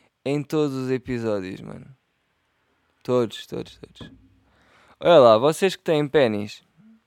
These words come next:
Agora este, esta dica é mais para quem tem pénis. Vocês já experienciaram o tremelique de pénis? Há uma coisa que é o tremelique de pénis.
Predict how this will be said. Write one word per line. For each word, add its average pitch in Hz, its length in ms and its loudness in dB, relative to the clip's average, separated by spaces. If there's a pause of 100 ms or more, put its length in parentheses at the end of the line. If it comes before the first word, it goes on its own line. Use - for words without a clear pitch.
(140)
Agora 117 320 -2
este, - 260 -10
esta 120 220 -10
dica 120 240 -8
é - 20 -6
mais 117 160 -6
para 117 140 -14
quem 117 140 -10
tem 113 220 -10
pénis. 107 360 -16 (1600)
Vocês 165 340 2
já 160 100 4
experienciaram 135 800 0
o 120 60 -4
tremelique 120 440 -6
de - 80 -20
pénis? 110 540 -8 (4000)
Há 156 80 6
uma 185 180 2
coisa 185 260 0
que - 80 -4
é 180 40 6
o 180 40 2
tremelique 170 420 -4
de - 60 -20
pénis. 117 540 -4